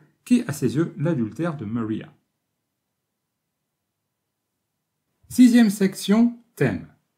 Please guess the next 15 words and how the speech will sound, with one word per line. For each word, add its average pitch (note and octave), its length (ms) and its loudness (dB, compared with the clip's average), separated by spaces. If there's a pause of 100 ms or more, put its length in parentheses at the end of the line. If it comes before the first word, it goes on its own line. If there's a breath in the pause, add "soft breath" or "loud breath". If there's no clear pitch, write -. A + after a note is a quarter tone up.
(180)
Première A#2+ 400 0
sous-section, F#3+ 720 -2 (460)
éducation G#3+ 680 0
et D3+ 200 -2
improvement. A2+ 640 0 (1120)
Deux F3+ 240 2
images C#3 320 2
illustrent A#2 280 -2
cette F#2 140 -12
sous-section. - 640 -6 (580)
Edmund, G3+ 440 2
qui - 160 -8
adorait D3 360 2
la A#2 180 -6
harpe, E3 260 -6